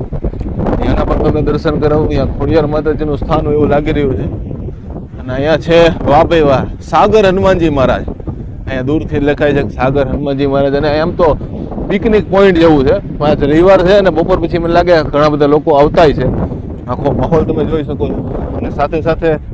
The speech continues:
અ, આવી રીતે જે પ્રકૃતિનો આનંદ છે ને, એ તો હું કહું ને તો શબ્દોમાં વર્ણન થાય એવું જ નથી. એમાં આપણે સાગર હનુમાનજી મહારાજના દર્શન કરવાના છીએ,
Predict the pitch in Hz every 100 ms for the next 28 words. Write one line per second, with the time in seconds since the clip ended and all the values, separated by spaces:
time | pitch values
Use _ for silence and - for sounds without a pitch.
0 | - - - - 135 147 160 160 - -
1 | - - - - - - - - - -
2 | - - - 160 190 202 208 202 196 -
3 | 175 208 208 196 202 190 196 208 214 202
4 | 196 190 190 202 196 185 185 180 - 190
5 | 202 185 165 160 156 170 170 185 180 151
6 | 175 190 170 170 190 175 147 135 147 -
7 | - - - - - 143 147 151 151 156
8 | 156 - - - - - - - - -
9 | - - - 170 180 185 165 170 170 156
10 | 156 151 151 143 143 143 160 147 147 139
11 | 135 120 135